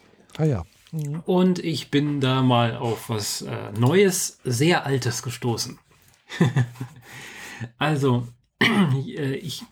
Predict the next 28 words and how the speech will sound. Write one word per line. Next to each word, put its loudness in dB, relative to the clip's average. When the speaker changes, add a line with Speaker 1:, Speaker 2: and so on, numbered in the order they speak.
Speaker 2:
bin 2
mir 6
nicht 4
sicher, 0
ob -4
ich -2
schon 2
mal 4
drüber 4
geredet 2
habe, 0
aber -4
ich 0
hab's -4
wahrscheinlich 0
ir-, -4
irgendjemand 2
anders 2
schon 2
mal 4
erklärt, 2
deswegen 0
kommt's -2
mir 0
gerade 0
so -4
bekannt -2
vor. -8